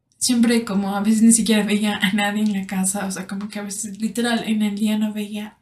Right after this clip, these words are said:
a nadie, no hablaba con nadie, pero como que lo veía a él en la cocina a veces, nos saludábamos y ya. Entonces, al menos había visto a alguien, al menos le había saludado a él. Y eso,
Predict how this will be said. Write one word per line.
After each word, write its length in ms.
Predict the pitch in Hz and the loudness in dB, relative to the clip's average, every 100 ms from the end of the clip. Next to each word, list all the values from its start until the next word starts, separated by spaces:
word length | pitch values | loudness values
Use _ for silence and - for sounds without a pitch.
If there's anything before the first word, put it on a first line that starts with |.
| - | -6
a 100 | 202 | -4
nadie, 380 | 208 214 214 180 | -2 -2 -2 -4
no 80 | |
hablaba 200 | 196 214 | -4 -6
con 200 | 214 190 | -4 -4
nadie, 240 | 196 202 226 | -2 -2 -2
pero 280 | 196 190 - _ _ - _ - | -4 -6 -10 _ _ -20 _ 0
como 200 | 226 233 | 2 4
que 380 | 233 - - _ _ _ _ _ | 2 -2 -10 _ _ _ _ _
lo 220 | - 233 247 | 4 6 6
veía 300 | 247 254 233 | 4 4 4
a 60 | |
él 120 | 220 | 2
en 100 | 202 | 2
la 140 | 190 190 | -2 -2
cocina 380 | 190 208 202 190 | -4 -4 -4 -2
a 40 | |
veces, 380 | 220 226 175 190 | -2 -2 -6 -8
nos 140 | 185 | -10
saludábamos 840 | - 180 196 214 233 220 214 - - | -8 -8 -4 -2 0 -2 -6 -12 -20
y 120 | 190 | -14
ya. 160 | 214 | -10
Entonces, 500 | 214 196 208 226 226 - - - - _ _ _ _ _ _ _ _ _ _ - | -8 -6 -2 0 -2 -6 -20 -20 -20 _ _ _ _ _ _ _ _ _ _ -2
al 160 | 214 | 2
menos 360 | 220 240 277 262 | 4 2 0 -2
había 320 | 233 208 202 | -2 -2 -2
visto 320 | 202 196 - 196 | -2 -4 -6 -8
a 480 | 190 - - 190 | -8 -6 -4 -2
alguien, 300 | 190 214 226 | 0 0 2
al 100 | 220 | 0
menos 280 | 202 202 202 | -4 -12 -12
le 80 | 196 | -8
había 180 | 196 196 | -6 -6
saludado 480 | - 190 190 196 202 | -8 -6 -4 -4 -6
a 80 | 208 | -6
él. 280 | 226 247 _ _ _ _ _ _ _ _ _ _ _ _ _ _ _ - | -6 -8 _ _ _ _ _ _ _ _ _ _ _ _ _ _ _ -6
Y 220 | 202 202 | -4 -2
eso, 520 | 214 - 285 294 | -2 -2 -4 -6